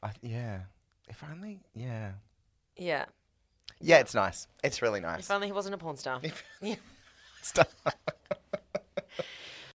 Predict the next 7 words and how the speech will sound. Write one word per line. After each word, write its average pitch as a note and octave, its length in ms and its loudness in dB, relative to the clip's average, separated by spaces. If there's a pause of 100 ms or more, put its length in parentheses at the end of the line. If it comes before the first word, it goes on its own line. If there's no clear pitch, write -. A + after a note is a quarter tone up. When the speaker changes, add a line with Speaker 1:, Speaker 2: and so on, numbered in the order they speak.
(1120)
Speaker 2:
So F4+ 300 2
let's F#4 240 6
talk F4+ 160 6
about E4 160 6
your C4+ 80 2
singing G3+ 320 2
career. F#3 380 4